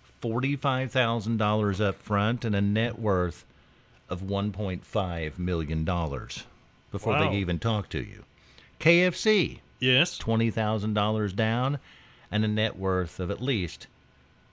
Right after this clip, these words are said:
Speaker 1: one point five million. And Arby's.
Speaker 2: Okay.
Speaker 1: At least three hundred and fifteen thousand to get started and a
Speaker 2: There's
Speaker 1: net worth of one million dollars.
Speaker 2: Hmm.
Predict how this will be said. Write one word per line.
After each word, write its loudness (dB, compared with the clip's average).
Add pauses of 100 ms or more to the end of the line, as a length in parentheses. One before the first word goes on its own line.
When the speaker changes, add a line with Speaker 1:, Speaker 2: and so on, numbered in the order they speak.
Speaker 1:
one 2
point -2
five -2
million. -2 (1160)
And 0
Arby's. -2 (480)
Speaker 2:
Okay. 2 (1300)
Speaker 1:
At 2
least 0
three 0
hundred -2
and -4
fifteen -4
thousand -4
to -6
get -4
started -2 (640)
and -2
a 0
Speaker 2:
There's 0
Speaker 1:
net 4
worth 0 (420)
of -4
one -4 (220)
million -8 (260)
dollars. -12 (880)
Speaker 2:
Hmm. -4